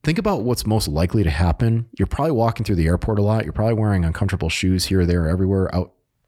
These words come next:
to dinners with friends or whatever. Um, you know, maybe you're going on a hiking trip and you might wanna think about blisters. So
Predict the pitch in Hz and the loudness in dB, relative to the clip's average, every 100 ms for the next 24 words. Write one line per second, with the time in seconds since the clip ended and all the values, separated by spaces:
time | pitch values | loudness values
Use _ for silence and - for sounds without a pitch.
0 | - 76 90 92 85 80 95 95 80 80 | -6 0 2 2 0 -4 -2 0 0 -2
1 | 107 127 110 - - - - 87 87 85 | 0 0 -2 -10 -14 -16 -4 0 2 0
2 | 78 78 - - 90 95 101 101 101 92 | 0 -4 -6 -4 -2 0 2 2 0 0
3 | 78 82 92 113 98 110 107 - - - | -2 0 0 0 -2 0 0 -2 -10 -2
4 | 85 80 76 73 - - _ _ _ _ | 0 2 0 -4 -8 -14 _ _ _ _
5 | - 92 95 101 113 - - - - 95 | -4 0 0 0 -2 -4 -12 -10 -2 0
6 | 87 90 82 65 85 - 113 113 - 92 | 0 0 0 0 -2 0 0 0 0 0
7 | 78 | 0